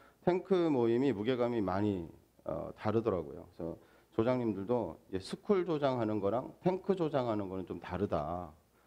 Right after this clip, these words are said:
네, 그런 얘기들을 하세요. 그래서 저도 그런 느낌이 있어요.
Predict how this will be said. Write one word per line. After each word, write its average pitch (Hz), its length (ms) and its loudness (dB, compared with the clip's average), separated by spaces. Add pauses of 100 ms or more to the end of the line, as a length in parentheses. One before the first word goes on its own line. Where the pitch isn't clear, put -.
(160)
네, 95 80 -2
그런 113 340 0
얘기들을 90 520 -4 (340)
하세요. 95 600 -6
그래서 95 120 -4
저도 131 560 2 (280)
그런 143 260 -4
느낌이 110 420 -2
있어요. 80 380 -10